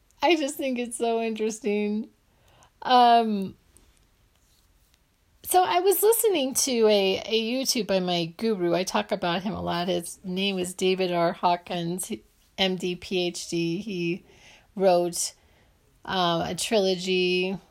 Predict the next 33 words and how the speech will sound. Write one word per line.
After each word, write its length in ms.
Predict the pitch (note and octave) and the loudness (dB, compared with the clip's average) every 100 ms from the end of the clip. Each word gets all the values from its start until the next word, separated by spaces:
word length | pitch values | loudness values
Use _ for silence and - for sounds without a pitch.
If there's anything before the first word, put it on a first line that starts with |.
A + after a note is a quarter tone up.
| _ - | _ -10
um, 360 | F3+ F3+ E3+ E3+ | -2 -2 -2 -4
Power 300 | - F#3+ F#3+ | 2 2 2
versus 360 | F#3+ F#3+ F#3+ | -2 -6 -6
Force, 580 | - F#3 F3+ F#3 - - - | -4 -2 0 -2 -4 -8 -4
Eye 120 | F3+ | 0
of 160 | F3+ F3+ | 0 0
the 160 | F3+ | 0
I, 200 | F3 E3+ | 2 2
and 280 | E3+ F3 F3+ | 0 -4 -6
I. 580 | F3+ F3 E3+ E3 E3+ F#3+ _ _ _ _ _ _ - | -4 -2 -2 0 -2 -4 _ _ _ _ _ _ -10
Um, 580 | - G3 E3+ E3 D#3+ - _ - | 0 2 2 0 -4 -10 _ -2
and 100 | A#3 | 2
I 60 | C#4+ | 4
was 140 | D4 | 4
listening 380 | F4+ F4+ G4+ D#4+ | 2 2 0 0
to 160 | - A3 | -2 -2
a 120 | F3+ | -2
YouTube 520 | F#3 A3 G#3+ F#3+ F3 | -2 -2 -2 -4 -4
by 160 | F3+ F3 | -2 -2
him 240 | F#3+ F3 | -4 -4
the 100 | F3+ | -2
other 180 | F3 E3+ | -2 -2
day, 300 | E3+ E3+ E3+ | -2 -2 -4
and 160 | E3 F#3 | -6 -4
he 140 | A#3+ | -2
was, 180 | A3+ G3+ G#3 | -2 -4 -4
at 180 | A#3 A3 | -2 2
one 200 | C4 D4+ | 0 -2
point, 460 | - G#3 F#3 F3+ | -4 -2 -2 -4
he 100 | G3+ | -4
was 140 | G#3 G#3 | -4 -6
talking 480 | - C4 C4 C#4 | -4 -4 -4 -4
about, 440 | F#3+ F3 E3+ E3+ | -2 -2 -2 -4